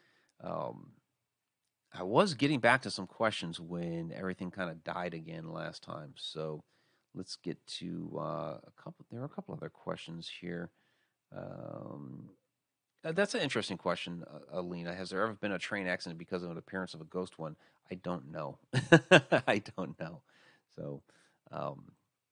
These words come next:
I'd have to look that one up. But, um, y-, I mean, things like that could happen. You hear, you at least hear of that with, like, ghost cars, where,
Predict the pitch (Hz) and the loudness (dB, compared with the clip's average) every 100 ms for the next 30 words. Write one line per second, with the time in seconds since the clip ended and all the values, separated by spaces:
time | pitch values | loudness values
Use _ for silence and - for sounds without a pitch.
0 | _ _ _ _ _ _ _ _ - 120 | _ _ _ _ _ _ _ _ -4 0
1 | 127 98 92 - - 92 78 - _ _ | 2 2 0 -4 -8 -10 -12 -16 _ _
2 | _ _ _ _ 73 - - 82 78 73 | _ _ _ _ -10 -10 -8 -6 -6 -8
3 | - _ 139 - - 147 208 226 214 - | -14 _ -4 -4 -2 0 0 -2 -4 -8
4 | _ _ _ _ _ _ _ - 254 262 | _ _ _ _ _ _ _ 4 4 6
5 | 269 156 123 101 113 - - - _ 131 | 6 6 6 6 4 2 -6 -14 _ 2
6 | 131 185 160 120 - 151 196 240 - - | 4 6 4 0 -2 2 4 4 2 2
7 | 190 147 127 120 101 98 95 85 - 90 | 2 4 2 2 2 2 2 2 0 -2
8 | - - - 87 53 50 - - _ - | -2 -10 2 4 2 -4 -12 -16 _ -4
9 | 95 92 90 | 4 6 6